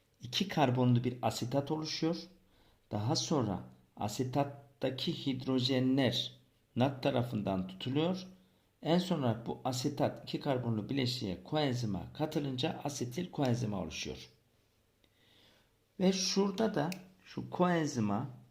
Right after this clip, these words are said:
bakın bu, bunu unutmayın. Koenzim A ile ilgili de bilmeniz gereken bir özellik var. Koenzim A kükürtlü bir bileşiktir. Bakın yazıyorum. Koenzim A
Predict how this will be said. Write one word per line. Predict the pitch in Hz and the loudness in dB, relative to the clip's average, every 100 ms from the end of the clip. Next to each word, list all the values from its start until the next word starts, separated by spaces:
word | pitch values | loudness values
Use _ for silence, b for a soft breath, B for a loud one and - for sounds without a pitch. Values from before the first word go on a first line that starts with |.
| - | -10
bakın | 120 - 117 | -8 -6 -6
bu, | 127 123 127 | -4 -6 -4
bunu | 135 | -2
unutmayın. | 131 147 147 98 104 139 - - | 0 0 -2 -4 -4 -6 -14 -18
Koenzim | - 139 131 131 139 | -4 -2 0 0 0
A | 139 | 0
ile | 131 | 0
ilgili | 123 123 127 | 0 -2 -2
de | 123 131 | -2 0
bilmeniz | 120 120 120 | 0 0 0
gereken | 113 110 117 120 120 | -2 -4 -2 -2 -2
bir | - - _ _ - | -8 -18 _ _ -6
özellik | 104 110 120 127 - | -2 0 0 -2 -4
var. | 104 - - b b b b b b b b | -4 -4 -12 b b b b b b b b
Koenzim | - 190 190 180 170 | 0 4 4 2 0
A | 208 - - | -2 -4 -10
kükürtlü | - - 175 - - 160 | -10 2 2 2 -2 2
bir | 127 - | 2 0
bileşiktir. | 98 98 - - - - | -2 -2 -4 -8 -14 -10
Bakın | 90 - 85 | -10 -8 -6
yazıyorum. | 95 95 - 92 110 147 - _ _ _ - - | -4 -6 -4 -4 -4 -10 -16 _ _ _ -20 -12
Koenzim | - 117 113 92 92 87 82 | -2 0 0 -2 -4 -6 -4
A | 92 113 143 | -4 -4 -4